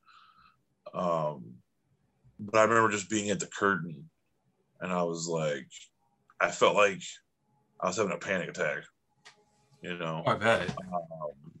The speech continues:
Speaker 1: and I was just like, man, I was like, uh,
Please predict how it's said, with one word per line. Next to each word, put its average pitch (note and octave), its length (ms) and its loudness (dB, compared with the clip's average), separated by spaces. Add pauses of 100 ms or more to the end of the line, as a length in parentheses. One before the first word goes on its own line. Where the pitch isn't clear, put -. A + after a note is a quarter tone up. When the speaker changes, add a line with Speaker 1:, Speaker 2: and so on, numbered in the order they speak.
(260)
Speaker 1:
and G2 140 -2
I F#2 100 4
was F2+ 180 0
just F#2 220 -2
like, F2 180 0
man, F2+ 420 -2
I D2+ 80 -4
was D#2+ 140 -6
like, D2+ 220 -4 (1160)
uh, C2+ 500 -4